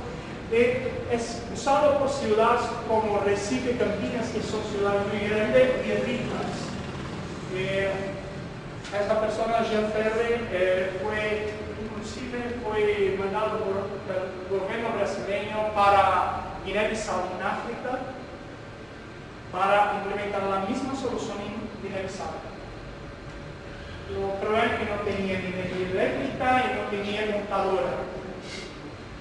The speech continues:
y no tenía internet, y no tenía agua, y no tenía seguridad. Pero Mismo, mismo así, Guinea-Bissau ahora tiene un, un portal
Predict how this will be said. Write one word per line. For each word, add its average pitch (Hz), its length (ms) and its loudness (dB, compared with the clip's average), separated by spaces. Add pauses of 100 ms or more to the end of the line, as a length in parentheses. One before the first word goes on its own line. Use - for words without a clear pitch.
(180)
y 180 240 -6
no 185 60 -2 (100)
tenía 190 280 -4
internet, 190 520 -4 (1200)
y 165 160 -8
no 180 160 -4
tenía 185 320 -2
agua, 214 800 6
y - 160 -2
no - 40 -4 (120)
tenía 170 720 -2
seguridad. 170 880 0 (880)
Pero 202 680 6 (1200)
Mismo, 240 480 2
mismo 233 240 2
así, 220 220 0
Guinea-Bissau 214 640 2
ahora 208 500 6
tiene 208 320 0
un, 180 600 -4
un 190 120 -2
portal 196 680 4